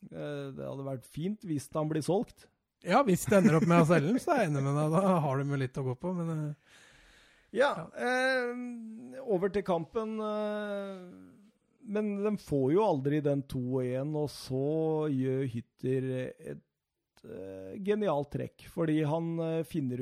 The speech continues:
Speaker 1: ut at, eh, hvis vi fortsetter i samme regla nå, så kommer målet snart, for da var det close. Eh, Lewis hadde en i tverrleggeren, og
Speaker 2: Ja, det, forresten, det frisparket var jo, altså,
Speaker 1: Det er
Speaker 2: David,
Speaker 1: teknisk.
Speaker 2: David Lewis har en frisparkteknikk som er, eh, det er, det er nydelig å se på. Når,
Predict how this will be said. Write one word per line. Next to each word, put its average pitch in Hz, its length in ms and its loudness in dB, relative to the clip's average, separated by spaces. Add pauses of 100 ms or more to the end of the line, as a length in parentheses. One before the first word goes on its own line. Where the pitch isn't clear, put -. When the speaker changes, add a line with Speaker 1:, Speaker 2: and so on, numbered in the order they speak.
Speaker 1:
ut 135 140 -10
at, 147 240 -4
eh, 156 80 0
hvis 151 240 -4
vi 175 80 2
fortsetter 175 960 -6
i 160 180 -6
samme 147 360 0
regla 135 340 -2
nå, 247 300 -2 (880)
så 196 220 2
kommer 139 320 2
målet 127 260 -4
snart, 139 240 -4
for 151 120 0
da 151 160 4
var 110 220 -6
det 120 420 -6
close. 143 500 0
Eh, 127 340 -2
Lewis 123 460 -4
hadde 127 300 -4
en 120 80 -8
i 120 60 -8
tverrleggeren, 117 840 -8
og - 240 -12 (500)
Speaker 2:
Ja, - 120 -12
det, - 180 -14
forresten, 131 300 -6
det 127 140 -4
frisparket 123 460 -8
var - 200 -12 (160)
jo, - 160 -20 (340)
altså, 151 180 -2
Speaker 1:
Det 160 80 -2
er 135 40 2
Speaker 2:
David, 143 180 2
Speaker 1:
teknisk. 151 320 -4
Speaker 2:
David 131 300 -2
Lewis 123 240 -2
har 123 180 -4
en 135 100 -4
frisparkteknikk 127 640 -6
som 139 180 -6
er, 123 260 -2
eh, 131 140 -4
det 143 100 -6
er, 147 220 -6
det 147 100 -10
er 147 100 -6
nydelig 135 340 -2
å 139 40 -6
se 131 160 -12
på. 175 240 -6
Når, 147 160 -4